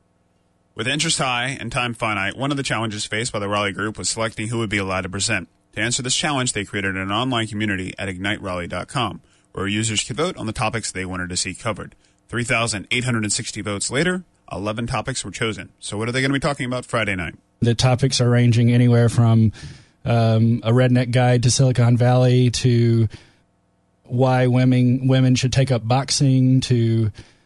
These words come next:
Speaker 2: things like what happens to your digital identity after you die.
Speaker 1: In addition to the submitted pitches, the group also solicited headliners. Ryan Boyles discusses a little bit about what we can expect from them.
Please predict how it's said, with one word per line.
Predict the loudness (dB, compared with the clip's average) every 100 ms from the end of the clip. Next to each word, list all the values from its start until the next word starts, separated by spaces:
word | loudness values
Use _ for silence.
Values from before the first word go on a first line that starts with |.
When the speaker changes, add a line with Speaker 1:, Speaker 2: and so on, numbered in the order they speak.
| _
Speaker 2:
things | 0 2 2
like | 0 0 -2 -10 -18 -20 _
what | 0 2
happens | 2 2 2 2
to | 2
your | 2
digital | 2 2 4 2 2
identity | 2 2 2 2 0
after | -2 -2
you | 0
die. | 0 -2 -4 _ _ -4
Speaker 1:
In | 0
addition | 0 0 -2
to | -2
the |
submitted | -2 -2 -2 -2
pitches, | -4 -4 -6 -8
the | -6
group | -4 -2
also | -2 -2
solicited | -4 -4 -4 -4 -6 -4
headliners. | -4 -4 -6 -8 -14 -18 _
Ryan | -4 -2 0
Boyles | 0 0 -2 -6 -12 -8
discusses | -4 -2 -2 -4
a |
little | -2 -2
bit | -2 -4 -6 -8
about | -4 -2
what | -4
we | -4 -6
can | -6
expect | -6 -6 -8 -6
from | -6
them. | -4 -6